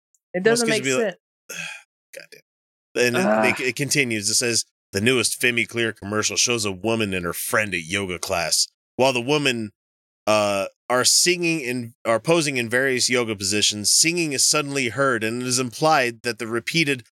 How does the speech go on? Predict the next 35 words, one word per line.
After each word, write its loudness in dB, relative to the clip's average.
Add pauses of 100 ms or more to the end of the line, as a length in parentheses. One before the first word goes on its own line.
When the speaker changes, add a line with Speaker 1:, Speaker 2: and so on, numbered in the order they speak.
(120)
Speaker 2:
la, 2
la, 2
la, 0
la, 2
la, 2
la, 4
la 0
is -4
coming -2
from -8
the -2
private -2
parts -2
of -8
the 0
woman 0
who -2
used -2
Femiclear -4 (400)
to -2
treat 0
her -6
recent -4
yeast -4
infection. -6 (300)
The 4
camera 2
zooms -2
in 0
for 0
a 0
close-up 0
of -20
her -2
crotch -2